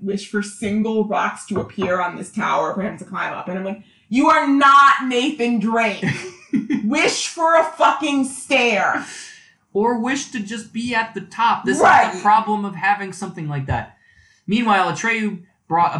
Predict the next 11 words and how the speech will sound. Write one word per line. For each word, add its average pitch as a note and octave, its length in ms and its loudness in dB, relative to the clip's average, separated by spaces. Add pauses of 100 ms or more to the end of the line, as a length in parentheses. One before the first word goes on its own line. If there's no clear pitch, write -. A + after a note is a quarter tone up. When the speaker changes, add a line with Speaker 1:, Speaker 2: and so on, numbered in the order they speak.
Speaker 2:
bag G3+ 320 2
of E3+ 160 -4
fucking G#3+ 420 -2
Kinder G#3+ 400 0
eggs C3 500 -4 (180)
with, E3+ 220 -4
like, E3+ 380 -2 (800)
little G3+ 600 0
toys A#3 420 0
in B2+ 140 -2
them. A#2 320 -14